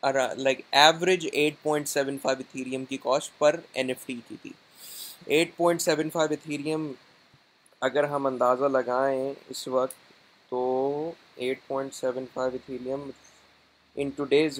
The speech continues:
value, uh, Ethereum to यूएसडी, तो in today's value eight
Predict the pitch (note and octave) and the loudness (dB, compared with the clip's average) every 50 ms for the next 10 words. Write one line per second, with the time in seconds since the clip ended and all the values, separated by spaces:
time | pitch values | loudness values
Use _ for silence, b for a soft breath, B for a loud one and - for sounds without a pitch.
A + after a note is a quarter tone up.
0 | B2 C3+ C3 C3 C3 C3+ C#3+ D3+ E3+ F#3+ - - - - _ _ _ _ _ _ | 4 6 6 6 4 2 -4 -4 -6 -8 -12 -20 -20 -20 _ _ _ _ _ _
1 | _ _ _ _ _ _ _ _ _ _ _ _ _ _ - - B2 B2 B2+ B2+ | _ _ _ _ _ _ _ _ _ _ _ _ _ _ -14 -10 -8 -6 -6 -4
2 | B2+ B2 B2 C#3 - - - - - _ _ - C#3+ C3+ C3+ C3+ C3 C3 B2+ C3 | -6 -6 -8 -10 -12 -16 -18 -20 -20 _ _ -10 -8 -6 -4 -4 -4 -4 -2 -2
3 | C3 C3+ C3+ C3 C3 C3+ C#3+ D#3 F3+ G3+ A3 - _ _ _ _ _ _ _ _ | 0 0 -2 -2 -4 -10 -10 -12 -12 -14 -16 -20 _ _ _ _ _ _ _ _
4 | _ _ _ _ _ _ _ _ _ _ _ _ - B2 B2 B2+ C3 C3 B2+ A#2+ | _ _ _ _ _ _ _ _ _ _ _ _ -16 -12 -10 -8 -8 -8 -8 -8
5 | B2 A#2+ A#2+ B2 B2 A2+ - - - B2+ B2+ C3+ C#3 D#3+ F3+ - _ _ _ _ | -6 -4 -2 -2 -2 -2 -6 -10 -10 -10 -8 -8 -10 -12 -14 -18 _ _ _ _
6 | _ _ _ _ _ _ _ _ _ _ _ _ - C#3 C#3+ C#3+ C#3+ C#3+ C#3 D3 | _ _ _ _ _ _ _ _ _ _ _ _ -4 -2 0 0 -2 -2 -4 -4
7 | D3 C#3 C#3+ D3 D#3+ E3 D3+ C#3 C3 C3+ C3+ C3+ C3+ C3+ C#3 D3+ D#3 D#3+ E3+ E3+ | 0 4 4 4 4 4 0 -2 4 6 6 6 6 4 2 0 0 0 0 0
8 | D3 - - C3 C#3 D3 D3 - | -2 -4 -2 -2 -2 -2 -2 -6